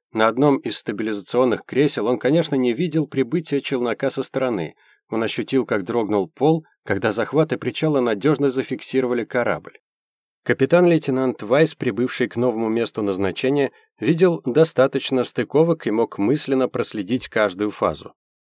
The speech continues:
Вот лёгкий толчок, и на плечи медленно ложится тяжесть. Это синхронизируется искусственная гравитация станции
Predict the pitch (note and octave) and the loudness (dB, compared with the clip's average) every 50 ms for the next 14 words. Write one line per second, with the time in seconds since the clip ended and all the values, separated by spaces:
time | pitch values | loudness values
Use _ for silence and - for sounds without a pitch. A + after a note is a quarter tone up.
0 | _ G#2+ G#2+ F3 G#3 - F3 F3 E3+ D#3+ - D#3 C3+ - C3 A#2+ A2 - - E3 | _ -2 0 0 0 2 4 2 2 4 2 -2 0 2 2 2 2 2 2 2
1 | D#3+ - - G#2 G2+ G2+ G2+ - A#2+ C3+ D3+ - - A2+ G2+ G2+ B2+ C#3+ A#2+ B2+ | 2 4 2 0 0 0 0 0 2 0 0 0 0 0 2 4 4 4 4 2
2 | A#2+ A2 G#2 G2+ G2+ G2+ F2+ A#2+ B2+ - - B2+ G#2+ - - C#3 A2+ F2+ - E2+ | 2 2 4 4 4 2 2 2 -2 -2 -4 -8 -8 -2 0 2 2 2 0 -4
3 | D#2 - - - - _ _ _ - A#2+ - B2+ A#2+ - A#2+ G2+ - A#2 A2 G#2 | -10 -12 -14 -18 -20 _ _ _ -6 -2 -2 -2 -2 -2 -4 -4 -2 0 0 2
4 | G#2 F#2 A#2 C3+ B2+ B2+ G#2+ - - A2+ G2 - - - C#3+ - - C3 B2+ B2 | 2 2 2 2 2 2 0 -2 -4 -6 -6 -6 -8 -10 -12 -8 -6 -4 -2 -2
5 | B2 G#2 A#2 A2+ G#2+ G#2+ - C#3 C3+ - - A#2+ G#2+ - - - D#3+ E3 D3 - | -2 -2 -4 -4 -4 -2 0 0 0 0 0 -2 -2 -2 -2 -4 -2 -2 -2 -2
6 | - D3+ C3+ | -2 -2 -2